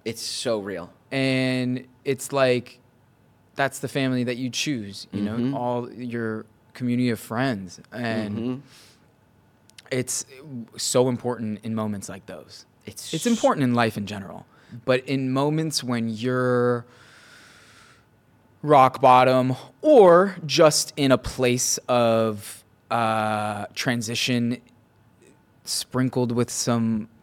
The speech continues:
Speaker 1: Pain.
Speaker 2: negativity and
Speaker 1: <laughs>
Speaker 2: pain,
Speaker 1: Yeah.
Speaker 2: that's what you need, you know? <laughs> Like, you
Speaker 1: Dude.
Speaker 2: need friends to, to kinda help you along the way,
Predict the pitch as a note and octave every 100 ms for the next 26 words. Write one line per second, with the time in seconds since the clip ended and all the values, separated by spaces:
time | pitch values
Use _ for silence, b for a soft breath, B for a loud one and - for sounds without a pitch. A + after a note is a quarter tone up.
0 | _ - A#2 A#2+ A2 A#2+ C3 B2 - C3
1 | A#2+ B3 B2 A#2+ C3 D3+ F3 B B B
2 | B B B B B B B _ _ -
3 | G3 G3+ - C#3 C#3+ D#3+ G2 G#2+ - C3
4 | B2+ A#2+ C3 C#3+ C3+ A2+ D#3 - B2 C#3+
5 | C#3 D3 B2 - _ - - C3 A#2 G#2+
6 | G2 - - A#2+ A2+ G#2+ G2 - _ _
7 | - B2 B2+ A#2 A2 A#2+ A#2 - A2+ A2+
8 | A2+ A#2+ A#2+ A#2 A2+ A#2 A#2+